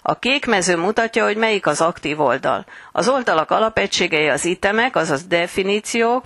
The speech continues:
példák, tételek, stb. Ha egy itemre rákattint, akkor a jobb oldali sávban megjelenik a rávonatkozó részletes információ.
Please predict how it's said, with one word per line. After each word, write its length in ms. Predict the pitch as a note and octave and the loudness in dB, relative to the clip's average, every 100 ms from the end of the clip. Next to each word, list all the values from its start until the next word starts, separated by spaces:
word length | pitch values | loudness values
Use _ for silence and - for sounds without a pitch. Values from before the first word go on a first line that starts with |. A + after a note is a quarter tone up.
| _ | _
példák, 760 | D#3 D#3+ F#3+ G3+ A3+ B3 - - | 0 0 2 0 0 -2 -10 -16
tételek, 800 | - D3+ F3 G3+ G#3+ A3+ A#3+ - - - | -4 -2 0 0 0 0 -4 -10 -20 -8
stb. 600 | - - - - - - - _ _ _ _ _ _ - - - - - - | 0 0 0 -6 -6 -10 -10 _ _ _ _ _ _ -20 -20 -18 -16 -16 -4
Ha 140 | G3 | -2
egy 100 | F3+ | 0
itemre 440 | C4+ A#3+ F#3+ E3 | 0 0 2 2
rákattint, 720 | D3 E3 G3 A#3 A3+ C4 C#4 - | 4 2 2 -2 0 -2 -2 0
akkor 280 | - F3 E3+ | -2 2 2
a 60 | D#3+ | 4
jobb 260 | G#3 B3 | 2 2
oldali 320 | G#3+ F3 E3 | 2 2 0
sávban 460 | D3 - F3 E3+ D3+ | 0 2 2 2 0
megjelenik 580 | G3 A#3 F#3+ E3+ D3+ - | 2 0 2 2 0 0
a 80 | C3+ | 2
rávonatkozó 720 | F3+ G3+ F#3+ F3 - D3 D3+ | 2 2 0 0 0 -2 0
részletes 580 | C#3+ F3+ - F3 E3 - | 0 0 0 0 0 0
információ. 880 | D#3 - C#3+ C3 B2+ - - B2+ | -4 0 0 0 -2 -2 -4 -6